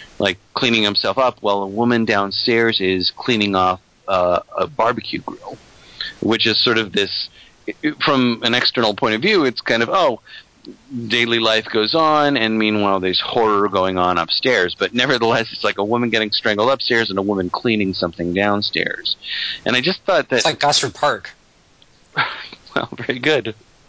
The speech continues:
Speaker 1: Uh, it, it just, it just, it feels like we, we gotta be past this point where, where women are getting, uh, tortured and victimized, and that's, like, the fodder for,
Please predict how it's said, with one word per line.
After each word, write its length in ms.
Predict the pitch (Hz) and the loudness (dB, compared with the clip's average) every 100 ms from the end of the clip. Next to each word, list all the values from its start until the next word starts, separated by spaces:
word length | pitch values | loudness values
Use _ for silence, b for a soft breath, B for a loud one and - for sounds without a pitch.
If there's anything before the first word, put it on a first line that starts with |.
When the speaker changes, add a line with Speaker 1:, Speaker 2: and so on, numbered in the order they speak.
| B B B B - | B B B B -4
Speaker 1:
Uh, 80 | - - | -4 0
it, 200 | 160 170 | 0 0
it 60 | 175 | -2
just, 160 | 185 - | -2 0
it 320 | 175 165 180 | 0 0 -4
just, 280 | - 190 - - | -6 -8 -10 -16
it 200 | - 165 | -6 -4
feels 280 | - - 220 | -2 -2 -4
like 280 | 185 - - B B B - | -2 -4 -6 B B B -6
we, 120 | 196 | -4
we 180 | 180 - | -2 -2
gotta 180 | 226 | -2
be 140 | 262 170 | -2 -4
past 420 | - 147 170 - | -2 0 0 -2
this 140 | 135 | -8
point 280 | - - 117 | -10 -4 -2
where, 120 | 113 | 0
where 340 | 107 107 110 104 | -2 -4 -2 -2
women 320 | 107 131 143 | 0 0 0
are 40 | 117 | 0
getting, 420 | 110 98 101 98 | 0 -2 -2 -6
uh, 120 | - - - - | -10 -16 -18 -10
tortured 420 | - 120 - 113 | -2 -2 0 -2
and 140 | 104 98 | -2 -2
victimized, 600 | 107 - 107 101 98 98 | -4 -2 -2 0 -2 -2
and 120 | 98 | -2
that's, 300 | 95 98 - - | 0 -2 -2 -4
like, 180 | 92 92 _ | -4 -4 _
the 100 | - | -6
fodder 480 | 92 - 87 90 92 | -6 -2 0 2 0
for, 440 | 87 92 87 87 | -2 -2 0 0